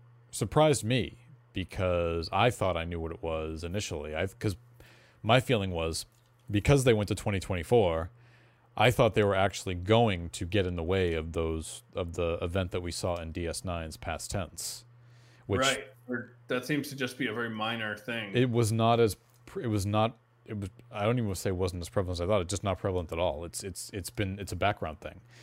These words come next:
Speaker 1: There's no
Speaker 2: Yeah.
Speaker 1: specific emphasis on the sanctuary districts or anything like that. Like, they're there, they've been acknowledged, but, like, that's not, that's not what the season is. And I kept
Speaker 2: Right,
Speaker 1: saying to
Speaker 2: yeah.
Speaker 1: you, like, they chose that year for a reason. I can't imagine why they,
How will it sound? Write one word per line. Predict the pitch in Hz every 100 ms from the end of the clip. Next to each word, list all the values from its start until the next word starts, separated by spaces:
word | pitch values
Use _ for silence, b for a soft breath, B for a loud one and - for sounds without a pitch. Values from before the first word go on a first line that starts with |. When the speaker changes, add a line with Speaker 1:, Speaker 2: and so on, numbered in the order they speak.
| B B
Speaker 1:
There's | 107 98
no | 113
Speaker 2:
Yeah. | 113 123
Speaker 1:
specific | 117 127 101
emphasis | 98 104 110 92 98
on | 90 85 82 80 90 b b b
the | -
sanctuary | 107 101 101 98
districts | 90 95 101 92
or |
anything | 90 87
like |
that. | 92 92
Like, | 98 95 - _ -
they're | 107 98
there, | 82 156 87 80 110 - -
they've | 101
been | 92 92 80
acknowledged, | 82 98 120 78 80
but, | 101
like, | 90 87
that's | 90 - -
not, | 95 85 - - b b b b b b _ _
that's | 104 90
not | 110 92
what | 87
the | 85
season | - 85 82
is. | 82 - - - - - - - -
And | 98
I | 101
kept | 95
Speaker 2:
Right, | 107
Speaker 1:
saying | 143
to | 127
Speaker 2:
yeah. |
Speaker 1:
you, | 87
like, | 85
they | 98
chose | 95 - 143
that | 127 127
year | 123 123
for | 143
a | 120
reason. | 117 135 87
I | 82
can't | - 131
imagine | 120 117 113
why | 107 110
they, | 107